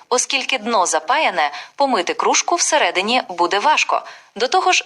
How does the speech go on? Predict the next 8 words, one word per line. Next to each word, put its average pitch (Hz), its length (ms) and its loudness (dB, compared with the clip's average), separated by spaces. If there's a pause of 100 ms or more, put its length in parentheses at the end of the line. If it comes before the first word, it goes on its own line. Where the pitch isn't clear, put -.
епоксидна 247 580 0
смола 233 540 2
може 277 340 2
виділяти 233 500 0
шкідливі 196 460 0
речовини 165 560 0
при 185 200 -2
нагріванні. 170 680 0